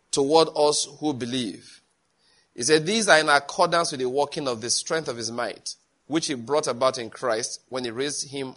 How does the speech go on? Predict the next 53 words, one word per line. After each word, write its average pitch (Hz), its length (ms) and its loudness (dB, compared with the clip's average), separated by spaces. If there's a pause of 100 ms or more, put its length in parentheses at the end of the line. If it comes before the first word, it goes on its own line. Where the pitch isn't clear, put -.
(100)
up 123 160 -2
from 104 180 -10
the 104 100 -10
dead 110 380 -4 (420)
and 117 160 -2
seated 143 340 -2
him 139 280 -6 (100)
at 117 120 -4
his 110 120 -10
right 131 240 0
hand 131 300 -4
in 120 100 -10
the 117 100 -4
heavenly 127 320 -4
places." 196 500 -2
Let 143 100 0
me 147 80 -4
stop 131 220 -4
reading 131 160 -6
in 110 80 -10
verse 101 140 -10
twenty. 151 380 -4 (640)
That 127 160 -2
is, 147 240 0 (320)
Paul 196 180 8
said, 175 220 4
This 180 140 -2
is 165 80 -4
what 160 120 4
I 147 120 8
do. 139 200 -2
Once 143 240 -2
I 135 80 4
find 202 360 0 (280)
Christians 185 540 -4
who 170 100 -2
are 165 120 6
committed 151 460 -4
to 143 60 -6
the 123 140 -2
Lord, 117 260 -2 (560)
the 117 80 -8
next 180 240 2
thing 202 120 0
I 165 120 4
do 151 240 -4
for 160 160 -2
them 143 260 0
is 139 180 -6
to 143 120 -8
pray 220 320 2
for 170 180 -6
them 127 320 -4